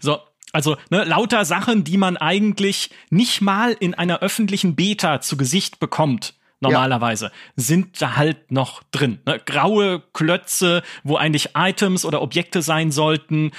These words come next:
Speaker 1: In der Diablo, äh, in dem Diablo-Material ist es einfach bei Items ein, ein pinker Block, auf dem, äh, P H steht für Placeholder, statt halt einer Item-Grafik und lauter solche Sachen, die halt dann später im Spiel so nicht mehr drin sein werden.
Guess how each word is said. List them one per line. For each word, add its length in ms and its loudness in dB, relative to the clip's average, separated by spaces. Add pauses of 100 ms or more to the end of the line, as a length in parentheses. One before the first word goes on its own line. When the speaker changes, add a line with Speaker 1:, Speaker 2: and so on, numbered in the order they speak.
(160)
Speaker 1:
In 120 0
der 120 2
Diablo, 680 0
äh, 240 0
in 60 -2
dem 120 0
Diablo-Material 840 0
ist 100 -6
es 120 -6
einfach 240 -2
bei 180 0
Items 640 0
ein, 240 0
ein 400 -4 (260)
pinker 800 2
Block, 520 0
auf 180 -4
dem, 400 2
äh, 220 0
P 240 0
H 160 0
steht 240 -2
für 100 -4
Placeholder, 800 0
statt 260 -2
halt 160 0
einer 160 0
Item-Grafik 720 0 (320)
und 200 0
lauter 680 2
solche 360 0
Sachen, 280 0
die 140 -2
halt 160 0
dann 120 0
später 340 -2
im 80 -4
Spiel 360 -2
so 240 -2
nicht 240 -2
mehr 340 -2 (260)
drin 240 0
sein 240 0
werden. 260 0